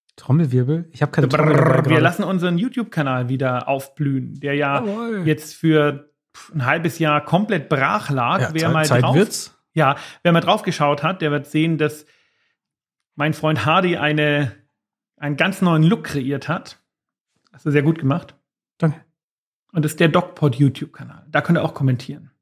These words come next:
Speaker 1: Genau, und da kommen jetzt Videos, wie ihr das gewohnt seid,
Speaker 2: Nee.
Speaker 1: wart von früher.
Speaker 2: Vielleicht möchtest du mal das neue Videokonzept vorstellen. Ich sehe hier gerade die Anteile des Sprechens und da bin ich stark, stark, stark, stark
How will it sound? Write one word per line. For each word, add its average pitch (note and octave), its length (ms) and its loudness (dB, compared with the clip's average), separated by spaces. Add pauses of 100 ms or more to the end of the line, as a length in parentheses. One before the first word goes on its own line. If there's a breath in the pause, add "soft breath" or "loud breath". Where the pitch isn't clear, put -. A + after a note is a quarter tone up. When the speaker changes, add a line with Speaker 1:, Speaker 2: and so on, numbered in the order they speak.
(140)
Speaker 1:
Genau, A#2+ 300 -16
und A2+ 100 -14
da A2+ 60 2
kommen B2+ 200 4
jetzt D3+ 240 0 (220)
Videos, A2+ 760 -2 (120)
wie C#3+ 340 2
ihr D3+ 140 4
das C3 180 0
gewohnt A#2 480 -4 (380 soft breath)
seid, C3+ 220 4
Speaker 2:
Nee. E3 200 4
Speaker 1:
wart A#2+ 340 0
von - 200 -4
früher. A2+ 300 -10 (920)
Speaker 2:
Vielleicht C#3+ 260 2
möchtest F#3 260 0
du G3+ 60 0
mal F3+ 100 4
das D3+ 100 -2
neue D#3+ 180 2
Videokonzept D#3 560 -4
vorstellen. C3+ 440 -4
Ich C3 180 -8 (480 loud breath)
sehe D#3 240 2
hier D#3 160 2
gerade D3+ 260 0
die D3 120 0
Anteile D3+ 580 0
des C#3+ 420 0
Sprechens D#3+ 580 -2
und D3+ 200 -2
da C#3+ 60 0
bin D3 180 -4
ich - 300 -4
stark, D3 500 0
stark, C#3+ 380 -8
stark, C#3 420 -6
stark E3+ 640 0